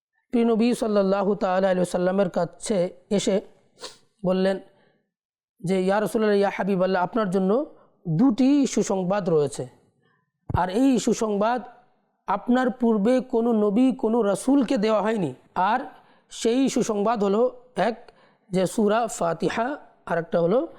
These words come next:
যে সূরা বাকারার শেষ আয়াতগুলি।" প্রিয় নবী সাল্লাল্লাহু আলাইহি ওয়াসাল্লাম বলেছেন, সূরা ফাতিহা এমন একটি সূরা যার মধ্যে প্রতিটি রোগের জন্য শিফা রয়েছে। হাদিসে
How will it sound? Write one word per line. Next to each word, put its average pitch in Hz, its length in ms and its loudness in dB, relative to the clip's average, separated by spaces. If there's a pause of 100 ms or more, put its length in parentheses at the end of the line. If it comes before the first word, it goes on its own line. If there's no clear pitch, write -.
(340)
যে 185 180 0
সূরা 202 280 0
বাকারার 196 400 -2
শেষ - 460 -4 (800)
আয়াতগুলি।" 147 540 -4 (500)
প্রিয় 262 140 2
নবী 277 180 2
সাল্লাল্লাহু 240 580 0
আলাইহি 233 200 0
ওয়াসাল্লাম 214 380 -2
বলেছেন, 180 440 0
সূরা 240 300 0
ফাতিহা 233 680 0
এমন 269 300 0
একটি 220 260 -2
সূরা 180 400 0 (680)
যার 208 200 0
মধ্যে 220 180 0
প্রতিটি 247 460 0
রোগের 214 460 -2
জন্য 196 220 2
শিফা 175 280 -2
রয়েছে। 139 380 -2 (800)
হাদিসে 240 520 -2